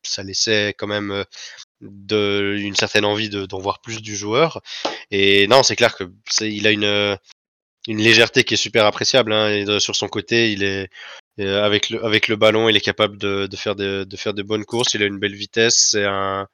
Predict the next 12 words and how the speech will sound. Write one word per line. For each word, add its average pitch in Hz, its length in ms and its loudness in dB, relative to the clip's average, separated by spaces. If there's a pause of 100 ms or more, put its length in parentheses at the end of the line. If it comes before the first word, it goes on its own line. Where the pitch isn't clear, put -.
(540)
un 104 80 -4
joueur 107 300 2
qui 104 120 -2
est, 101 580 4
qui 98 100 -12
est - 20 -16
vraiment 113 520 0
agréable 104 400 0
à, 98 340 0
à 101 60 -2
voir 98 180 -2
jouer. 113 340 -2